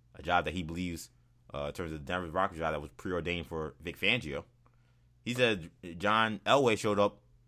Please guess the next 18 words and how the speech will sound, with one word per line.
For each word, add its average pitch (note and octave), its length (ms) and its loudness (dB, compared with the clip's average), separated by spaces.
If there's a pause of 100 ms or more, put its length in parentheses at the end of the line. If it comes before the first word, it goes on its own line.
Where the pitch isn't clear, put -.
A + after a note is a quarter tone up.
(160)
hammered, D#3+ 400 2 (1080)
showed B2 160 6
up B2+ 80 10
an A#2 60 12
hour D3 260 12
late, F3+ 300 0 (1600)
went C#3+ 200 2
through F3 100 2
the D3 60 2
motions C#3 580 4
in C3 80 0
the A#2+ 140 2
interview, B2+ 520 2
<laughs> - 120 -8
wasn't D3+ 220 2
asking D#3 360 6
serious D#3 360 0
questions. - 400 0